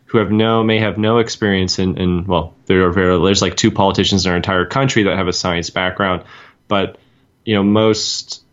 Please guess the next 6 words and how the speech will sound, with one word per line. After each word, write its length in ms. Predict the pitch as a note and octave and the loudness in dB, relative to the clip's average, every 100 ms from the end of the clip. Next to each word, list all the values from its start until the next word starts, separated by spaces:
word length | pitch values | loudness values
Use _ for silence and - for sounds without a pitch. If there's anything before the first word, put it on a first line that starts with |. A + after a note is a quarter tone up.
| - | -4
do 180 | A2 | 0
not 420 | G#2+ G#2 G2 F#2 F#2 | 2 2 0 -2 -4
have 240 | G2 F#2 | -4 -4
experience 480 | F#2+ - G2+ F#2 - | -4 -2 0 0 -4
with 100 | F2+ | -2
medicine 720 | G#2 A#2 A2 - G2 F#2 F2+ | -2 0 -2 0 -2 -2 -6